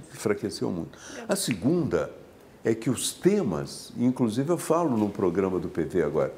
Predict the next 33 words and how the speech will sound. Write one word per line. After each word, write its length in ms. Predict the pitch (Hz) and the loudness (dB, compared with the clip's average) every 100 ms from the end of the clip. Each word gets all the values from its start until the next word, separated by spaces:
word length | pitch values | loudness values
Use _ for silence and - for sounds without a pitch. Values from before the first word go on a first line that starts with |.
| - - - | -12 -16 -8
os 220 | 117 - | -4 -4
temas 520 | - 175 202 131 87 | 6 6 6 2 0
novos 540 | 82 90 85 76 73 76 | 4 6 6 2 -4 0
de 120 | 95 | 2
alguns 380 | 104 92 85 87 | 2 2 -2 0
anos 280 | 117 90 85 | 2 0 0
atrás, 760 | 73 - 107 131 - - - - - - - - | -2 2 2 0 -6 -10 -18 -20 -20 -20 -20 -12
os 140 | - | -10
temas 400 | - 165 160 101 | 2 2 4 0
novos 340 | 90 87 80 80 | 2 2 2 0
de 60 | |
alguns 220 | 82 80 | -2 0
anos 160 | 101 76 | -2 -2
atrás 280 | 76 101 104 | -2 -2 -2
já 80 | 156 | -2
não 100 | 180 | -2
são 160 | - | -2
mais 200 | 180 226 | 0 0
novos. 440 | 110 113 117 - - - - - - - - | 2 2 2 -4 -14 -18 -20 -20 -20 -20 2
Era 160 | 113 135 | 4 4
preciso 520 | 135 113 - 143 123 - - | 0 -2 0 2 0 -4 6
permanentemente 1300 | 175 165 139 117 110 107 104 90 80 95 110 - 123 - - - | 6 6 4 2 4 2 0 -2 0 2 0 -2 -6 -8 -20 -12
repensar 840 | - - 127 127 107 - - 120 139 | 0 2 4 2 0 0 2 4 2
o 40 | |
futuro, 520 | 135 98 - 90 73 - - - - - - - - | -4 -8 -6 -4 -4 -6 -16 -20 -20 -20 -20 -20 -4
permanentemente 1040 | - 127 123 101 95 101 80 78 107 - - - - | 2 4 4 2 0 -2 -2 0 0 -2 -14 -20 -10
estar 320 | - - 98 | -2 2 2
apresentando 760 | 104 104 98 92 - 92 95 | 2 -2 -2 -4 -2 -2 0
as 140 | 101 82 | -2 0
novas 400 | 90 90 92 - | 0 0 -2 -8
propostas 720 | - 92 - 92 101 - 87 | -6 -4 2 2 2 -2 -6
do 80 | 80 | -8
futuro, 420 | - 71 76 | -12 -10 -8